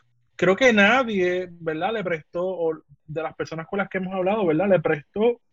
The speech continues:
<clears throat> importancia a esas campañas de liberación, ¿verdad? La más reciente fue en el dos mil diecisiete con Oscar, eh, que fue una campaña sumamente intensa en la que se visitaron los setenta y ocho municipios,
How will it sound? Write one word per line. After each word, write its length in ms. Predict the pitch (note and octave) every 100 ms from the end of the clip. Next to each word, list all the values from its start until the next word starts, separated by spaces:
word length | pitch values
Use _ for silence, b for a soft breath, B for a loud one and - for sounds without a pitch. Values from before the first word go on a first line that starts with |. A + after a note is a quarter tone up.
| -
<clears throat> 760 | A#3+ G#3 _ _ _ _ -
importancia 680 | F#3 E3 F3+ D3+ G#3 C4 G#3
a 20 |
esas 200 | - A3+
campañas 760 | - G#3 G#3 F#3+ F#3+ F3 D3+ - _ _ _ _
de 100 | D3+
liberación, 640 | D3+ D3+ D3+ D3+ - G3+ C4+
¿verdad? 300 | F3+ G#3 C#4 _ -
La 240 | D#3+ D3+
más 160 | D3+ E3+
reciente 540 | G#3 G3+ F3+ G3+ G3
fue 400 | - D#3+ E3+ E3+ b b b _ _
en 100 | D#3
el 100 | D3
dos 140 | D3+
mil 160 | D3 D#3
diecisiete 640 | F3+ - - E3+ E3+ G3+
con 140 | F3+
Oscar, 440 | D3+ - F3+ D#3+ C#3+ _ _ _ _ _ _
eh, 580 | D#3 D3+ D3 C#3+ C3+ C3+
que 100 | -
fue 140 | C#3+ D3+
una 100 | E3
campaña 420 | F#3 E3 E3 F#3+
sumamente 560 | - F3+ F3+ F#3+ G3 G3
intensa 420 | E3+ E3 F3+ B3+
en 40 |
la 100 | A#3
que 120 | F#3+
se 160 | E3+ E3+
visitaron 360 | D#3 C#3+ D#3 G3
los 140 | G3+
setenta 320 | - D#3+ D3+
y 20 |
ocho 220 | D3+ D#3 G#3
municipios, 640 | G3 E3 - B3 G3+ D#3